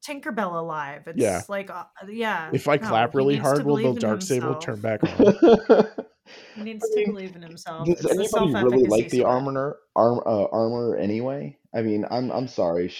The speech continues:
Speaker 2: I
Speaker 3: She's,
Speaker 2: did until
Speaker 3: she
Speaker 2: she's
Speaker 3: is
Speaker 2: like, "You've
Speaker 3: so
Speaker 2: taken your helm off? Get the fuck outta here."
Speaker 3: Exactly.
Speaker 1: Yeah, that's right. That fucking happened in this show. That was ridiculous.
Speaker 2: Yeah.
Speaker 1: The, you know what? All of them are the worst. It's all basically organized religion.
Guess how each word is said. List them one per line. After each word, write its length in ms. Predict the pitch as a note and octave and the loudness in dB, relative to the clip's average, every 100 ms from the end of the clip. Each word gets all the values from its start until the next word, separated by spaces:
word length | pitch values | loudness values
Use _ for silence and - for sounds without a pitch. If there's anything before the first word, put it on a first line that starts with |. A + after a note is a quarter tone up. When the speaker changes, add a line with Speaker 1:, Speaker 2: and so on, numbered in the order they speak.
| B2+ B2+ | -4 2
Speaker 2:
I 160 | D#3 | 2
Speaker 3:
She's, 0 | |
Speaker 2:
did 260 | D#3 C#3+ D#3 | 4 2 2
until 240 | D#3+ F3+ | 2 0
Speaker 3:
she 120 | F3+ | 0
Speaker 2:
she's 120 | E3 D3 | 0 2
Speaker 3:
is 0 | |
Speaker 2:
like, 220 | B2+ A#2+ | 4 4
"You've 120 | B2+ | 4
Speaker 3:
so 20 | |
Speaker 2:
taken 220 | B2+ D#3 | 4 0
your 100 | D#3 | -2
helm 220 | E3+ A#2 C#3+ | -2 -2 0
off? 240 | E3 D#3+ _ - B2 | 0 -4 _ -14 -2
Get 160 | C3+ | -2
the 60 | C#3+ | -2
fuck 260 | - D#3 C3+ | -2 -2 0
outta 200 | B2+ G2+ | -2 -2
here." 300 | G2+ F#2 G#2+ - _ _ - | -6 -10 -14 -20 _ _ -4
Speaker 3:
Exactly. 340 | A#3+ F#3+ B3 C#4 | -2 0 0 2
Speaker 1:
Yeah, 260 | A4 A#4 G#4 | 4 6 4
that's 400 | F#4+ G4+ - - | 4 4 2 -2
right. 240 | F4+ G#4+ - | 0 0 0
That 260 | F4+ A4+ - | -2 0 0
fucking 240 | A#4+ G#4 | -2 -2
happened 340 | F4+ E4+ D4+ C#4+ | 0 0 0 -8
in 120 | C4 | -6
this 120 | B3+ | -6
show. 380 | - C4 F3 D3+ A#3 | -4 -4 -4 -6 -2
That 160 | C#4 A#4 | 0 2
was 200 | A#4 B3 | 0 -2
ridiculous. 600 | C4+ - G4+ - - G2 | -8 -6 -8 -4 -4 -2
Speaker 2:
Yeah. 200 | F2+ F2 - - - | -2 -4 -8 -20 -6
Speaker 1:
The, 200 | D#4 D#4 | -4 -4
you 100 | C4+ | -6
know 160 | D#4+ G4+ | -2 -2
what? 360 | A#3+ F#3+ B3+ - _ _ | -2 -2 -4 -8 _ _
All 200 | F#3+ F#3+ | -6 -6
of 140 | F#3+ D3+ | -6 -10
them 180 | E3 | -16
are 80 | D#3 | -16
the 100 | C#3+ | -16
worst. 400 | C#3+ C#3+ C#3 - | -14 -14 -14 -18
It's 160 | G3 F#3 | -16 -6
all 180 | F3+ G#3 | -2 -2
basically 500 | F3 D3+ D#3+ D#3 D#3 | -4 -10 -14 -14 -12
organized 540 | D3+ D3 C#3 D3 D3+ | -12 -14 -14 -16 -16
religion. 420 | C#3+ C3+ C3+ C3+ | -16 -16 -16 -18